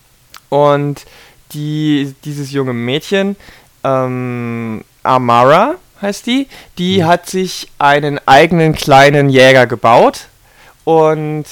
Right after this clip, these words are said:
Speaker 1: ähm, zusammen müssen sie dann vor dem, vor so einem Schwarzmarkthändler fliehen, mehr oder weniger, und werden dann gefasst von den offiziellen, ähm, Behörden und dem Jägerprogramm zwangsweise zugeführt.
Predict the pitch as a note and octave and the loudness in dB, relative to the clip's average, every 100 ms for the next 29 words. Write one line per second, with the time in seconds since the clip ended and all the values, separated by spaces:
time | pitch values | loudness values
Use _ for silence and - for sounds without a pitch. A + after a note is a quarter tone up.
0 | - C#3+ C#3 C#3+ C#3 C#3 C#3+ C3+ _ - | -8 -4 -4 -6 -8 -8 -10 -12 _ -14
1 | D#3 C#3 C#3+ D#3 E3+ D#3+ C#3+ - D#3 D#3+ | -10 0 2 2 -2 -8 -12 -12 -10 -8
2 | D#3+ D3 C3+ C3+ C3 C3 C3 C3 - - | -10 -10 -6 -4 -4 -6 -8 -12 -14 -6
3 | C3+ C3 B2+ B2 - _ C3+ B2+ B2 A#2 | 0 2 4 2 -2 _ -2 0 -2 -4
4 | - B2+ B2 A#2+ - C3 C3 - C#3 B2+ | -6 -6 -4 -8 -4 0 0 0 -8 -6
5 | C3+ B2 B2 A#2 D3+ F3+ F#3 F3 D#3+ D#3 | -6 -4 -4 -6 -8 -4 -2 -2 -2 -2
6 | D3+ D3+ D3+ C#3 C3+ C3 A#2+ B2 A#2+ - | -4 -2 0 0 -2 -2 -2 -4 -4 0
7 | F3+ - - - - - C#3+ C3+ A#2+ C3+ | 0 0 -10 -20 -20 -12 -6 -6 -4 -6
8 | C3 - B2+ B2 B2 - B2+ B2 A#2+ A#2+ | -8 -4 -2 -2 -6 -4 -4 -4 -10 -10
9 | A#2+ _ _ _ - - - C3 D#3 A3 | -12 _ _ _ -20 -20 -6 2 4 4
10 | A#3+ G3+ D#3+ D#3+ - - _ _ _ D#3+ | 0 -2 -4 -4 -10 -20 _ _ _ -4
11 | D3+ D3 - _ _ C#3 C#3+ E3+ D#3+ - | -2 -4 -8 _ _ 2 4 6 4 2
12 | D3 B2+ C3 C3+ C#3 - - C3 D3 - | -4 2 2 2 -4 -8 0 2 2 0
13 | C3+ C3 C3 - D3+ D3+ - A#2+ A2 A2 | 2 2 0 -4 -4 -4 -8 -10 -8 -10
14 | - | -14